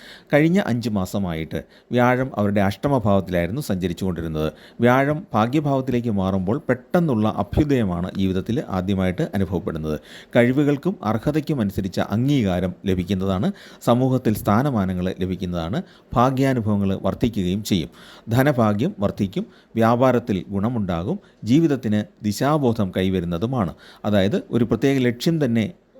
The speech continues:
ഏഹ്, ഉറവെടുത്തുകൊണ്ട് അവിടേക്ക് പഠിച്ച് നേടാനും വിദ്യാ-, ഏഹ്, ജോലി നേടാനും വിദ്യാഭ്യാസത്തിൽ ഉന്നതമായ നേട്ടങ്ങൾ കൈവരിക്കാനും ഒക്കെ എല്ലാവർക്കും സാധിക്കുന്ന കാലമാണ്. വിദ്യാർത്ഥികളെ സംബന്ധിച്ച് പഠനത്തിൽ ഏകാഗ്രത പുലർത്താൻ സാധിക്കുന്നതാണ്.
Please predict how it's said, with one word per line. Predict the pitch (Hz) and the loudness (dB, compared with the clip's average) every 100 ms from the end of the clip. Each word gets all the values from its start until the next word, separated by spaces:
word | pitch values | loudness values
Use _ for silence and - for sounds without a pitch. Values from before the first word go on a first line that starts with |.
| - | -12
ഏഹ്, | - 95 90 92 | -6 -4 -2 0
ഉറവെടുത്തുകൊണ്ട് | 113 131 110 92 98 90 80 - - - | 2 4 2 0 -2 0 -4 -8 -20 -10
അവിടേക്ക് | - 123 131 123 | -4 2 2 2
പഠിച്ച് | 113 101 110 - 123 - | 2 2 2 0 -4 0
നേടാനും | 92 90 90 98 - | 0 0 0 -2 -6
വിദ്യാ-, | - 92 110 104 | -6 2 2 4
ഏഹ്, | 104 101 | 2 2
ജോലി | 104 113 123 | 2 2 2
നേടാനും | 101 98 104 113 - - _ | 2 2 2 0 -4 -14 _
വിദ്യാഭ്യാസത്തിൽ | 110 120 117 117 113 - 110 92 - - - | 0 2 4 2 0 0 -2 -2 -6 -14 -4
ഉന്നതമായ | 120 147 135 101 95 92 | 0 2 2 0 0 2
നേട്ടങ്ങൾ | 101 107 123 | 0 0 0
കൈവരിക്കാനും | 107 98 92 92 95 92 92 | 0 2 2 0 0 0 -2
ഒക്കെ | 98 90 | -2 -4
എല്ലാവർക്കും | 90 92 98 98 95 | -2 0 0 -2 -6
സാധിക്കുന്ന | - 95 101 110 113 131 185 | -2 0 0 -2 -2 -2 -4
കാലമാണ്. | 95 85 85 78 98 214 - - - | -2 -2 -2 -2 -4 -6 -14 -8 -2
വിദ്യാർത്ഥികളെ | 117 135 123 127 117 | 2 2 2 -2 -2
സംബന്ധിച്ച് | 101 98 92 | -2 -4 -4
പഠനത്തിൽ | 95 98 98 104 104 98 | -4 -2 -2 -2 -2 -2
ഏകാഗ്രത | 90 98 120 123 113 | 0 2 4 2 0
പുലർത്താൻ | 95 87 87 90 85 - | -2 -2 -4 -6 -6 -6
സാധിക്കുന്നതാണ്. | 85 87 101 87 80 69 | -4 -4 -6 -6 -4 -6